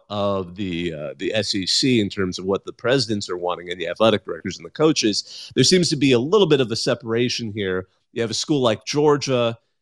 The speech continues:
it seems like Alabama and some of the other stronger teams are in favor of potentially adding an extra conference game,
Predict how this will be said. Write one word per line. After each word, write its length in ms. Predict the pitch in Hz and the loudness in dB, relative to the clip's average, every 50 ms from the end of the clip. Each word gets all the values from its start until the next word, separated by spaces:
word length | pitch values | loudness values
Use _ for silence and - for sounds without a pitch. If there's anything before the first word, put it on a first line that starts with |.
| _ _ | _ _
it 180 | - 85 - - | -20 -18 -12 -8
seems 380 | - - 160 160 175 170 135 | -4 0 2 4 4 4 4
like 180 | 139 143 131 - | 2 0 2 2
Alabama 600 | 139 135 127 123 107 120 120 120 117 113 113 113 | 2 2 2 2 2 2 2 2 2 0 0 0
and 200 | 107 104 107 104 | 0 -2 -2 -4
some 140 | - 135 123 | -4 -4 -4
of 80 | 110 | -2
the 120 | 110 113 113 | 0 0 0
other 180 | 113 110 110 | 0 0 -2
stronger 380 | - - - 113 110 107 104 101 | -2 -2 0 0 0 0 -2 -4
teams 360 | - - - 107 104 98 98 | -6 -6 -6 -6 -4 -4 -4
are 140 | 95 92 95 | -4 -4 -4
in 80 | 92 | -6
favor 500 | - - - 127 131 143 143 127 123 113 | -8 -2 2 2 4 4 4 2 2 0
of 100 | 104 - | -2 -2
potentially 560 | - - - - 127 120 - - - 110 101 - - | -6 -14 -8 -4 -4 -4 -4 -4 -4 -6 -6 -6 -6
adding 460 | 113 117 113 107 104 107 101 98 90 _ _ _ _ | -4 -4 -2 -2 -4 -4 -6 -8 -14 _ _ _ _
an 100 | - 120 | -4 -2
extra 280 | 110 110 - - - 113 | 0 0 0 -2 -8 -10
conference 540 | - - 139 135 147 143 - 120 113 - - | -8 -4 0 0 0 0 0 -2 -4 -4 -2
game, 320 | - 110 104 101 101 104 | 0 0 0 0 0 -4